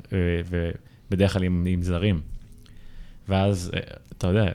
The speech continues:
קורים כל כך הרבה סיטואציות שם. יש גם סיטואציות מאוד מהממות של פרגון ואהבה ותמיכה, ויש הרבה סיט-, הרבה סיטואציות של ת-, של תסכול וכעס ופגיעות, ו-,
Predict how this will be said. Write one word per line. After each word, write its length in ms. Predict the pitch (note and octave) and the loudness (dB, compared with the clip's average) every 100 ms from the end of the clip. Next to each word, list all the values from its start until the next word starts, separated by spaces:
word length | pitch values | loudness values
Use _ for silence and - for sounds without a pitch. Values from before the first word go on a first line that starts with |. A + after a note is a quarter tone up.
| - | -2
קורים 280 | - F2+ G2+ | 0 0 2
כל 80 | - | 2
כך 80 | |
הרבה 140 | A2 G#2+ | 2 2
סיטואציות 520 | - - F#2 G2+ A2+ | 2 2 2 2 0
שם. 200 | - F2 | 0 2
יש 160 | G#2 A2+ | 2 4
גם 140 | A#2 | 2
סיטואציות 420 | A#2+ A#2 A#2+ A#2+ | 2 2 2 2
מאוד 180 | A2 A2 | 2 4
מהממות 400 | B2 A2 G#2+ B2 | 4 4 4 2
של 120 | - | 0
פרגון 440 | E2 F2+ F2+ A2 G#2+ | -2 -2 2 2 4
ואהבה 360 | F2+ F2 F#2 A2 | 2 2 2 0
ותמיכה, 380 | F2+ F2+ - A2+ | -2 -4 0 2
ויש 200 | F#2+ - | 2 0
הרבה 280 | - F2 G2+ | -2 0 0
סיט-, 360 | G2+ G2+ - - - - - - | 2 -4 -4 -18 -18 -20 -12 -2
הרבה 200 | F#2+ F#2+ | 2 4
סיטואציות 400 | - G2+ G2 F#2+ | 2 2 0 0
של 60 | |
ת-, 240 | - - - | -4 -4 -4
של 140 | - | -2
תסכול 680 | F#2 F2+ - - A2+ G2 F2+ | -2 0 0 2 4 6 4
וכעס 720 | E2+ - - G2+ F2+ E2+ - | 0 -2 2 4 4 2 -2
ופגיעות, 1300 | F2+ E2+ E2 - - - - - - G2 A2 G#2 F#2 F2 | -4 -4 -4 -10 -20 -20 6 8 8 6 6 6 2 -4
ו-, 340 | E2+ E2+ E2 | -2 -2 -4